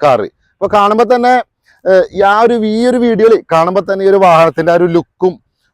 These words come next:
ഒരു നീളവും വീതിയും, ഇതുപോലത്തെ ഒരു ലക്ഷറി വാഹനം എല്ലാവരുടെയും സങ്കല്പത്തിലെ ഒരു വണ്ടി തന്നെയാണ് ഒരു ബെൻസ് കാർ എന്നുള്ളത്. ഇപ്പൊ ബെൻസ് കാർ താല്പര്യപ്പെട്ട് നടക്കുന്ന ഒരുപാട് ആളുകളുണ്ട്. അതും ഈ, ഈ ഒരു വാഹനം ഇറങ്ങുമ്പോ നമുക്ക് ഏകദേശം പത്ത്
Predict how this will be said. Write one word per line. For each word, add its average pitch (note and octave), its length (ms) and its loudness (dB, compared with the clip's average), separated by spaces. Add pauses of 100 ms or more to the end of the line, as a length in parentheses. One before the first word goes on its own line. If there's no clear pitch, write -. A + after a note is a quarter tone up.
ഒരു D#3+ 220 0
നീളവും E3 380 -2
വീതിയും, D#3 340 -6 (220)
ഇതുപോലത്തെ D3 380 0
ഒരു F#3 100 2 (100)
ലക്ഷറി F#3 500 -2
വാഹനം F3 400 0 (180)
എല്ലാവരുടെയും D#3 500 -2
സങ്കല്പത്തിലെ C#3+ 680 -8 (100)
ഒരു C3+ 100 -10
വണ്ടി C3+ 300 -6
തന്നെയാണ് B2 320 -10 (360)
ഒരു C3 100 -6
ബെൻസ് B2+ 380 -6
കാർ C#3 200 0
എന്നുള്ളത്. A#2+ 360 -8
ഇപ്പൊ - 360 -16
ബെൻസ് C3+ 340 -10
കാർ D#3+ 240 -2
താല്പര്യപ്പെട്ട് C3+ 840 -8 (320)
നടക്കുന്ന B2 400 -10
ഒരുപാട് A2+ 360 -6
ആളുകളുണ്ട്. A#2+ 480 -6
അതും C3 320 -6 (360)
ഈ, C3 80 -8 (240)
ഈ C3+ 80 -2
ഒരു D3+ 60 -2
വാഹനം D#3+ 480 -2
ഇറങ്ങുമ്പോ C#3 340 -6
നമുക്ക് C#3+ 280 -10
ഏകദേശം C#3 460 -6 (580)
പത്ത് C3+ 260 -4